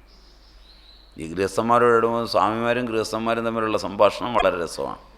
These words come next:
പതുക്കെ പതുക്കെ ഇങ്ങനെ വന്ന് അരികിലൊക്കെ ഇങ്ങനെ തപ്പി നിൽക്കും. മിണ്ടാവോ മിണ്ടാമല്ലോ, കാരണം കൂടിയ പാർട്ടിയാണ്, എന്ത് ചെയ്യും?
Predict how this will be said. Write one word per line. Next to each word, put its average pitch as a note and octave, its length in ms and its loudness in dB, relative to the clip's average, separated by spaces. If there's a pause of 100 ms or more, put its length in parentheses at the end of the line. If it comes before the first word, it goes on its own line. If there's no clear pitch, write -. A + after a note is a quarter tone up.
(560)
പതുക്കെ G#2 300 2
പതുക്കെ A2 300 0
ഇങ്ങനെ G#2+ 240 -2
വന്ന് G#2+ 420 -2
അരികിലൊക്കെ G2+ 380 -2
ഇങ്ങനെ G#2 160 -6
തപ്പി F#2+ 300 -6
നിൽക്കും. - 360 -12 (760)
മിണ്ടാവോ G2 600 4
മിണ്ടാമല്ലോ, G#2+ 600 0
കാരണം G2 180 -2
കൂടിയ F#2+ 400 -4
പാർട്ടിയാണ്, G2+ 480 0
എന്ത് F#2+ 240 -10
ചെയ്യും? F2 160 -10